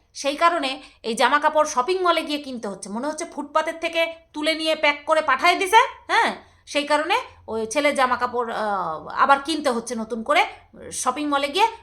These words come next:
ব্র্যান্ডের জামা কাপড় কিনতে হচ্ছে, এটাই হচ্ছে কথা, আবার কি। নেক্সট,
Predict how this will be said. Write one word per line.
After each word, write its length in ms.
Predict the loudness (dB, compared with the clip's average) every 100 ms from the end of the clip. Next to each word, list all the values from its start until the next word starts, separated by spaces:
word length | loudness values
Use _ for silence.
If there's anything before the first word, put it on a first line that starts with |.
| -8
ব্র্যান্ডের 460 | 2 4 4 -2 -8
জামা 220 | -10 -14
কাপড় 240 | -16 -20
কিনতে 240 | -20 -20 -20
হচ্ছে, 200 | -20 -12
এটাই 200 | -8 -6
হচ্ছে 200 | -6 -10
কথা, 240 | -10 -8 -8 -8
আবার 200 | -8 -8
কি। 140 | -14 -20 -20 -20 -20 _ _ _ _ _ _ _ _ _ _ _ _ _ _ _ _ _
নেক্সট, 560 | -6 -4 -4 -10 -14 _